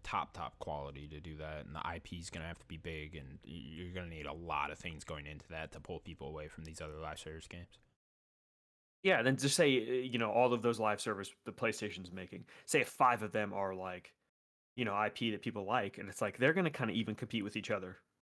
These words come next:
Speaker 2: So it's like, you
Speaker 1: Yeah.
Speaker 2: might just be eating your own money right there.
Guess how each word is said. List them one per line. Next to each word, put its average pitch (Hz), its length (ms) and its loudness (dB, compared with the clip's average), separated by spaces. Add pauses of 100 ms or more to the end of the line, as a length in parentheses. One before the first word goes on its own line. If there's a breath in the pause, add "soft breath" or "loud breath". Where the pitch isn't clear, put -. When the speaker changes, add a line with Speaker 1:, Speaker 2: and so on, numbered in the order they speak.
(640)
Speaker 2:
So - 80 2
it's 123 100 2
like, 127 160 6
you 135 80 8
Speaker 1:
Yeah. 131 60 12
Speaker 2:
might 160 120 8
just 135 120 6
be 127 180 0
eating 151 200 6
your 131 140 6
own 123 420 4
money 139 400 0
right 98 200 -8
there. 92 280 -6